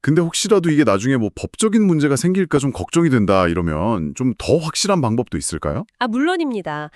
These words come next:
Speaker 2: 그럴 때는 이제 공정증서 유언이라는 걸 활용할 수 있어요. 이건 공증인 앞에서 증인 두 명을 세우고 유언 내용을 직접 말하는 방식이에요.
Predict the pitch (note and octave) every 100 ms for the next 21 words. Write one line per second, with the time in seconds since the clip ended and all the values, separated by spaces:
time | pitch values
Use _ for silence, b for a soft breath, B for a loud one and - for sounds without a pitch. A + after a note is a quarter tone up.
0 | B B B - D4 D#4 C#4+ A#3+ F3+ F3+
1 | F3 E3 _ _ - A3 A3+ D4 D#4+ D4+
2 | C#4+ C4 C4+ A#3+ E3 F#3+ F#3+ C3+ C3+ _
3 | G3 G#3+ B3 G3+ G#3+ D4+ D4 A#3+ - C#3
4 | - C3+ C#3 C3+ b b b b - G#3+
5 | A3+ A#3 G3 - A3 A#3+ D#4 D4 D3 -
6 | D#3 F#3+ D4+ A4 _ _ _ - B3 C#4
7 | C#4+ B3 G#3+ B3 B3+ B3 A#3 G3 F3 C#4+
8 | A3+ - _ _ F#3+ B3 E4 D#4 C4+ B3
9 | A#3+ - - C#4+ B3+ D#3 F3 B3 A3 D3+
10 | D3+ D3+ C#3+ C3+ C3